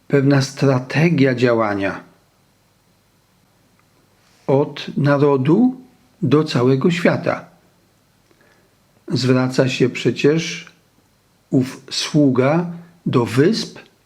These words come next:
i ludów najdalszych, czyli do nas. I mówi o swoich rozterkach, że zużył siły na nic.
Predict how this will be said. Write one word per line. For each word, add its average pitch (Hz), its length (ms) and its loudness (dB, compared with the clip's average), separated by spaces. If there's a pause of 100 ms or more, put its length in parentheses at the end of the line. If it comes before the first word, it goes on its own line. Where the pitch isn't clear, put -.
(140)
i 165 180 4
ludów 165 480 2
najdalszych, 143 800 0 (200)
czyli 110 280 -6
do 170 200 2
nas. - 400 -4 (1160)
I 143 140 2
mówi 196 360 4
o 180 140 2
swoich 208 400 0
rozterkach, 190 840 0 (400)
że 131 240 0
zużył 208 460 2
siły 220 280 2
na 220 200 4
nic. 104 400 -4